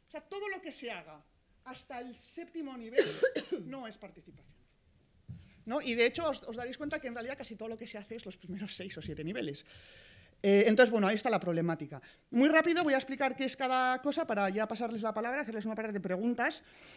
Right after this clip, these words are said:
Entonces, el primer nivel, manipulación. ¿Qué sería manipulación? En estos procesos de participación el objetivo es educar a la ciudadanía o expropiarle o robarle su conocimiento. Se hacen para eso consejos populares que se hacen por invitación <coughs> normalmente de la institución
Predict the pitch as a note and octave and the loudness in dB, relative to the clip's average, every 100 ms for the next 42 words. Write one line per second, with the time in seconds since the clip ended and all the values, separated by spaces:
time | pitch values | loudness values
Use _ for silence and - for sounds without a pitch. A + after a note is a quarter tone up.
0 | - B3 B3+ B3+ - B3 C4 D4+ E4 C#4+ | -4 4 8 8 6 4 6 8 10 8
1 | A3 A3 A3+ A3+ A#3 G#3+ C#4 C4 D#4 D4 | 8 8 6 6 6 6 4 4 4 6
2 | A#3+ A3 G3+ F#3+ F3 F#3 G#3 C4+ D#4+ - | 6 6 4 2 2 2 2 2 0 0
3 | B3+ C#4 C4+ C4+ - A#3 C4+ C4 D#4 A#3+ | 0 2 2 0 0 -2 0 6 6 6
4 | - A3 B3+ A#3+ - A#3 A3 G#3 D4+ C4+ | 2 0 4 4 8 8 8 6 6 6
5 | G#3 A3 G#3 A#3+ D#4+ F4+ - - - - | 4 4 4 8 8 8 4 -12 -20 -8
6 | - G4 G4 - - A#3+ - C4 B3+ D4+ | 4 6 6 0 -8 -4 0 2 6 6
7 | D4+ D#4 - C#4 C4+ A#3 B3 B3+ A3+ - | 8 8 10 8 10 8 6 6 4 2
8 | C4 G3 F3+ E3+ D#3 C#3+ - B2+ - - | 0 2 2 2 2 0 -2 -10 -18 -20
9 | - - - C4+ B3+ C#4 C4+ B3+ D4+ C4 | -20 -16 2 6 8 8 6 6 4 2
10 | A#3 C4 B3+ - A3+ A#3 C4+ C4+ D#4 A#3+ | 2 2 2 2 2 4 6 6 4 2
11 | A3+ A3+ C4+ A#3 A3 G3+ G3+ F#3+ C4 C4 | 2 2 6 6 6 6 6 4 6 6
12 | A3+ A3 A#3 B3+ A#3 A3 G#3+ G3 - B3+ | 6 6 4 4 4 4 4 4 2 0
13 | C#4 C#4+ B3 E4 | 2 4 6 4